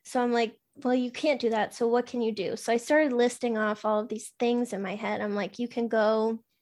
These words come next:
on a walk." And then I'm like, "Ugh, dumb.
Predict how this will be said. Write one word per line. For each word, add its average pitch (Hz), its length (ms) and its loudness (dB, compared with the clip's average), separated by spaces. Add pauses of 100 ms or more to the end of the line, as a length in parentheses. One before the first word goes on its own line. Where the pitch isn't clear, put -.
(460)
on 247 160 4
a 240 80 6
walk." 233 540 4
And 233 120 0
then 226 100 2
I'm 220 120 0
like, 196 260 -4
"Ugh, 262 140 0 (240)
dumb. 226 420 6